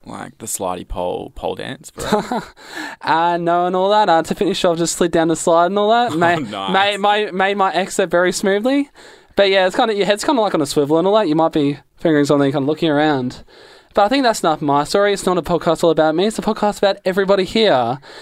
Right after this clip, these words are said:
Speaker 2: And then moving on to our main topic of the night, long-distance relationships and all the complexities surrounding it. From my perspective, I don't have any experience with this, so I'm really interested to hear kinda what you guys have to chat about it.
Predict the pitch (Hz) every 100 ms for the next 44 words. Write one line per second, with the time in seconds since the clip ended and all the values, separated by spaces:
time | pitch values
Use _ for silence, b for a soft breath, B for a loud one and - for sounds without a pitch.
0 | B 175 196 202 226 226 220 214 208 196
1 | 180 165 170 208 - 185 175 180 214 156
2 | 123 151 185 214 - 254 - 143 160 202
3 | - 120 131 135 139 156 156 156 - 160
4 | 147 151 139 156 143 120 - _ B B
5 | B B B - 202 208 247 240 - 190
6 | 180 - 147 170 175 160 160 147 - 196
7 | 180 139 147 143 165 160 - 165 160 156
8 | 165 147 143 156 170 165 175 196 160 180
9 | 196 147 117